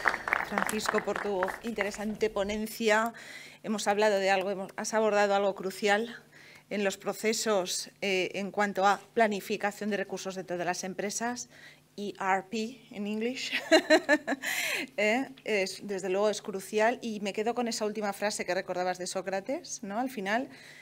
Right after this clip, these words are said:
la apuesta por la construcción de lo nuevo. Recuerdo que esta jornada que hoy celebramos en el Parc Scientific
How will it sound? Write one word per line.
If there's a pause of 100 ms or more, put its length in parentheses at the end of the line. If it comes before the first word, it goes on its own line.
(200)
la
apuesta
por
la
construcción
de
lo
nuevo. (360)
Recuerdo
que
esta
jornada
que
hoy
celebramos
en
el
Parc
Scientific